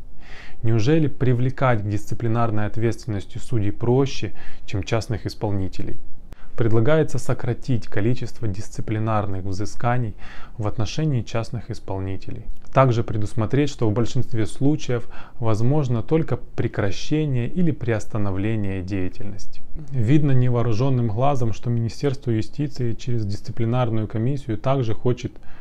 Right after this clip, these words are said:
как можно больше влиять на частных исполнителей. Хочу опять вернуться к своей позиции о том, что, э, в случае, если гипертрофированные возможности влиять на частных исполнителей будут использоваться во благо,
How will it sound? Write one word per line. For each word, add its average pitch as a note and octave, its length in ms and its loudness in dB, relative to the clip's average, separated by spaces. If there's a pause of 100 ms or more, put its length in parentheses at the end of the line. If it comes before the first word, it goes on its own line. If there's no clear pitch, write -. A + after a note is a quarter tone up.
(280)
как - 200 -2
можно A#2+ 340 0
больше A#2 640 0 (360)
влиять G#2 420 0
на - 100 6
частных A2 440 0
исполнителей. G2+ 720 -2 (360)
Хочу C#3+ 240 0
опять C3+ 340 0
вернуться A#2+ 380 2
к - 40 4
своей A2 240 2
позиции A2 640 -2
о A2 100 -8
том, A#2 200 -2
что, G#2+ 380 -4 (600)
э, G#2 300 -4
в - 100 -8
случае, C3 460 -2
если B2+ 240 -2
гипертрофированные A#2 1200 2
возможности A2+ 880 0
влиять G#2 380 -2
на G#2 80 -6
частных A2 400 -4
исполнителей G#2+ 560 -2
будут G#2 280 -2
использоваться G#2 720 0
во G2+ 120 0
благо, A#2+ 480 0